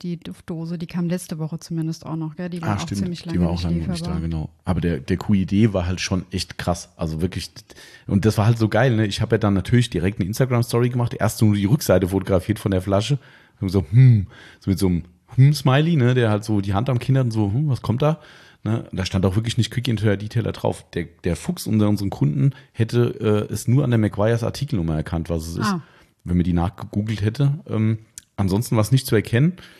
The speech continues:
Speaker 2: Und, äh, daraufhin hab ich natürlich dann einen Post gemacht mit dem Bild. Ähm, hab, glaub ich, drüber geschrieben, war's schon ein Jahr, äh, <laughs> wo es nicht
Speaker 1: Hm.
Speaker 2: da war.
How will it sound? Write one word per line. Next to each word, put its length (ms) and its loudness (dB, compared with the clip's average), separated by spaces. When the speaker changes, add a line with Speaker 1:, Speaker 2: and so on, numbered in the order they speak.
Speaker 2:
Und, 240 2
äh, 100 0
daraufhin 380 0
hab 100 -2
ich 60 -6
natürlich 280 -2
dann 100 -2
einen 60 -4
Post 240 0
gemacht 200 -6
mit 100 -2
dem 100 -2
Bild. 260 0
Ähm, 380 4
hab, 160 -4
glaub 120 0
ich, 60 -6
drüber 160 0
geschrieben, 420 -2
war's 200 0
schon 260 2
ein 40 4
Jahr, 400 2
äh, 240 2
<laughs> 40 -2
wo 160 4
es 80 4
nicht 120 8
Speaker 1:
Hm. 40 0
Speaker 2:
da 180 4
war. 200 2